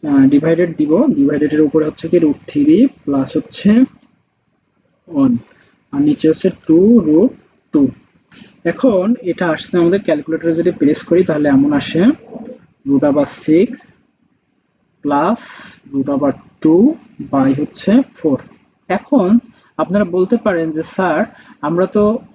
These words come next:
ম্যানুয়ালি করে এটা আসছে, কিন্তু ক্যালকুলেটরে এটা কেন আসলো?" এখানে বিষয়টা হচ্ছে ক্যালকুলেটরের যে প্রোগ্রাম আছে, প্রোগ্রামে আমাদের বলা, মানে প্রোগ্রামে বলে দেয়া আছে যে তারা, আহ, হরে কখনো রুট রাখতে পারবে না।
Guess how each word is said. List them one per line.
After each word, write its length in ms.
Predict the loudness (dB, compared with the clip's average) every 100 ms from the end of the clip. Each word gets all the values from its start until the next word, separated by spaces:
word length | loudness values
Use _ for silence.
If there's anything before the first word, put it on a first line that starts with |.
| -10
ম্যানুয়ালি 440 | -4 0 0 0 0
করে 200 | 0 0
এটা 240 | 0 -4
আসছে, 300 | -8 -10 -14
কিন্তু 220 | -12 -8
ক্যালকুলেটরে 600 | -4 -4 -2 -2 0 0
এটা 140 | -2 -4
কেন 260 | -4 -6
আসলো?" 280 | -6 -10 -18 -18 _ _ _ _ -6
এখানে 260 | 0 2 0
বিষয়টা 400 | -2 -2 2 2
হচ্ছে 440 | 0 -2 -2 0
ক্যালকুলেটরের 1000 | -2 -4 -4 -4 -2 -2 -2 -4 -4 -4
যে 140 | -4
প্রোগ্রাম 500 | -2 -4 -2 -2 -2
আছে, 260 | -6 -6 -8
প্রোগ্রামে 600 | -4 -4 -2 -2 -2 -2
আমাদের 300 | -4 -4 -6
বলা, 380 | -4 0 0 -2
মানে 260 | -2 -2 -2
প্রোগ্রামে 480 | 0 0 0 0 0
বলে 240 | 0 0
দেয়া 220 | 0 -2
আছে 260 | -2 -2 -4
যে 180 | -4 -6
তারা, 360 | -4 -2 -2
আহ, 1080 | -2 -6 _ -20 -20 -20 _ _ -12 -8 -10 -10 -20 -20 _ _ -20 -12
হরে 380 | -4 -2 0 -2 -2
কখনো 500 | -4 -4 -2 0 2
রুট 340 | 0 -2 -2
রাখতে 320 | -6 -2 -2
পারবে 320 | 0 -4 -6
না। 140 | -12